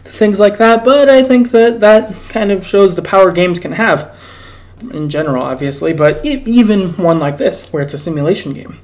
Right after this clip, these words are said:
um, that you can grow attached to that.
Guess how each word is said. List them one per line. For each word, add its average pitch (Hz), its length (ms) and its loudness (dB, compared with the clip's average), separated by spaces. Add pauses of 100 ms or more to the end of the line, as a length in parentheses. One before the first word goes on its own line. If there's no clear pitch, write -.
(680)
um, 139 540 -6
that 147 200 -2
you 170 120 -6
can 156 140 -10
grow 143 180 0
attached 151 340 -4
to 151 60 -14
that. 147 280 -4